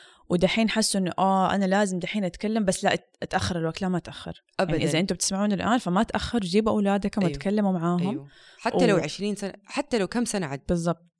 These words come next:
Speaker 1: لأنه
Speaker 2: يحتاج
Speaker 1: أكيد لسه في
Speaker 2: الطفل.
Speaker 1: أشياء في بالهم
Speaker 2: أيوه.
Speaker 1: أو أسئلة معينة أو
Speaker 2: مم.
Speaker 1: مواقف هم ما نسيوها. فيمكن كلامكم معاهم الآن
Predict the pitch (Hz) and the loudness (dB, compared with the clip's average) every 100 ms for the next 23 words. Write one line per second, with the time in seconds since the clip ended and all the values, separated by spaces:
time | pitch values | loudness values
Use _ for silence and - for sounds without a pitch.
0 | - 180 160 220 240 262 240 233 - - | 0 2 4 6 6 6 4 4 4 4
1 | 233 196 190 196 208 190 170 165 170 156 | 2 0 0 2 4 2 2 0 0 0
2 | 160 - - - 180 170 156 170 170 160 | 2 2 0 0 0 0 -2 -2 -2 -4
3 | - 147 156 160 175 170 175 170 160 170 | -4 -4 -2 2 0 0 -6 -2 -2 0
4 | 170 - 170 165 165 165 - - - - | -2 -2 -2 -2 -4 -6 -10 -20 -8 0
5 | 180 220 202 180 185 185 214 226 202 175 | 2 2 0 0 0 4 4 2 0 -2
6 | 165 180 165 - 160 180 | 0 0 0 -2 -2 -2